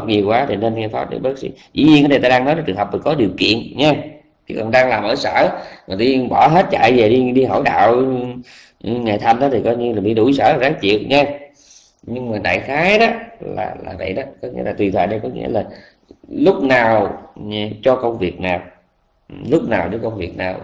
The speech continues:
và biết rõ rằng cái lúc đó cái, cái việc gì nó cần kiếp nhất. Bởi vì chúng ta nên nhớ có ba, trên đời này có ba hạng người mà chết không có nhắm mắt. Cái chữ nhắm mắt đây hiểu thì nghĩa bóng.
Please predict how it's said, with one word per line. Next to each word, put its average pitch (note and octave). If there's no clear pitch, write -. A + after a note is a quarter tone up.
và F#2
biết E3
rõ A#2
rằng A#2
cái A#2+
lúc D#3+
đó D#3+
cái, F3
cái C#3
việc G#2
gì G2+
nó A2
cần F#2+
kiếp -
nhất. F2+
Bởi -
vì B2
chúng C#3
ta C3+
nên A#2
nhớ C#3
có D3
ba, B2
trên B2
đời G#2
này F#2+
có -
ba A#2
hạng G2+
người F2
mà F2
chết D3
không A2
có B2
nhắm C3+
mắt. D#3
Cái C#3
chữ B2+
nhắm D#3
mắt -
đây -
hiểu A2
thì C#3
nghĩa G#2
bóng. C3